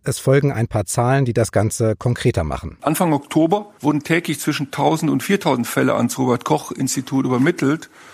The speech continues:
Speaker 2: Und inzwischen sind es zwischen viertausend und elftausend Fälle. Und bundesweit liegt die Sieben-Tage-Inzidenz pro einhunderttausend Einwohner derzeit bei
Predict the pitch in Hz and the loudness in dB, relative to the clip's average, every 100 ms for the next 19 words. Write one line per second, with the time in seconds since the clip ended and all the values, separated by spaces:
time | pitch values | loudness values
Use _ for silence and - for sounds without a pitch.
0 | - - 139 127 - 170 190 151 160 156 | -12 0 2 4 2 2 2 2 0 0
1 | - 151 147 139 170 160 160 143 135 135 | -2 -2 -2 -2 -2 -2 0 -2 0 -2
2 | 127 - 143 - - - 113 117 - 113 | -4 -2 -2 -2 -6 -6 -6 -10 -4 -2
3 | 127 139 - - - - 120 131 180 202 | -2 -6 -14 -20 -12 -4 0 2 4 2
4 | - 165 175 180 - - - - - 160 | 2 2 2 0 -10 -20 -20 -8 -2 -2
5 | 156 120 156 170 139 156 180 151 - - | 0 -2 0 -2 -2 0 2 2 0 -2
6 | 120 127 147 - - - - 131 170 160 | 0 0 0 -4 -2 -2 0 -2 0 0
7 | 151 139 - 139 131 123 127 143 147 160 | 0 -2 0 0 -2 -2 2 2 2 0
8 | 160 160 165 - - - 143 143 151 - | 0 -2 -4 -18 -14 -2 -2 0 -4 0
9 | 135 127 | 0 0